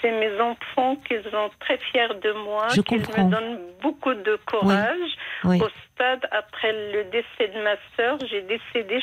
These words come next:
Speaker 1: changer mon nom de famille.
Speaker 2: Ah,
Speaker 1: J'ai
Speaker 2: oui.
Speaker 1: voulu le faire. Et mon fils, il m'a dit, « Non, maman, c'est quelqu'un qui change le nom de famille, c'est la personne qui te pousse à ça. Tu portes le nom de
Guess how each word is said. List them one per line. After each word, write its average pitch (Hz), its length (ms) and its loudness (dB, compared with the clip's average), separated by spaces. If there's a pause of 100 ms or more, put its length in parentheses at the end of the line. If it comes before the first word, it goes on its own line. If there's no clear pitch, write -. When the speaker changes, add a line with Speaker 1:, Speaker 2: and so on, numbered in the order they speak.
(100)
Speaker 1:
changer 220 400 0
mon 202 220 0 (160)
nom 277 160 2
de 247 100 -8 (120)
famille. 196 440 -2 (1700)
Speaker 2:
Ah, 147 80 -8 (180)
Speaker 1:
J'ai 190 160 4
Speaker 2:
oui. 180 60 2
Speaker 1:
voulu 254 300 2
le 247 140 0 (160)
faire. 190 220 2 (560)
Et 214 100 -2
mon 247 260 2 (180)
fils, 254 200 2 (140)
il 240 140 -2
m'a 202 100 2
dit, « 190 180 -4 (140)
Non, 233 240 2
maman, 165 360 -2 (520)
c'est 233 140 2
quelqu'un 233 420 -2 (100)
qui 233 60 -2 (240)
change 220 240 0
le 196 240 2
nom 214 80 0
de 202 140 -6 (100)
famille, 208 400 -2 (120)
c'est 208 100 0
la 196 140 0
personne 247 500 -4 (100)
qui 214 80 -2 (200)
te 214 60 0 (200)
pousse 247 220 -2 (680)
à 190 100 2 (200)
ça. 175 140 0 (880)
Tu 226 100 0 (160)
portes - 300 0
le 240 180 4
nom 262 180 0
de 311 60 -4